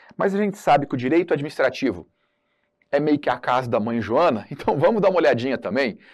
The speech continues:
como funciona quando for um servidor militar. Só pra deixar esquematizado, e até porque é o seguinte, embora não seja uma parte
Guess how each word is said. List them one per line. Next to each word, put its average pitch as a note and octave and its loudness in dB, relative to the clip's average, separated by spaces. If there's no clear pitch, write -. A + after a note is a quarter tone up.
como E3+ 2
funciona C#3 -2
quando C#3 -4
for C3 0
um C3 -8
servidor B2 0
militar. A#2+ 0
Só - -4
pra - -2
deixar G3 0
esquematizado, C3+ -2
e C#3+ 0
até C#3+ 2
porque - -4
é - -2
o D3+ -2
seguinte, G#2 -6
embora G#3 4
não E3+ 0
seja C#3 -2
uma B2 2
parte A2 0